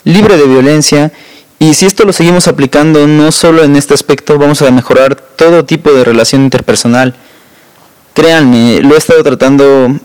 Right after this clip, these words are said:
eh, de aplicar en estos últimos días y este modelo es muy efectivo, muy útil. Ha cambiado completamente la manera en la que me relacionaba anteriormente.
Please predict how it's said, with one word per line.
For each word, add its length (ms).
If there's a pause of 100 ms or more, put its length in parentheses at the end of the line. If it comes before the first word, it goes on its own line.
(120)
eh, 300
de 80
aplicar 420
en 160
estos 300
últimos 420
días 400 (720)
y 240
este 220
modelo 360
es 140
muy 480
efectivo, 600
muy 580
útil. 400 (1120)
Ha 140
cambiado 400
completamente 640
la 420
manera 340
en 60
la 80
que 100
me 80
relacionaba 480
anteriormente. 720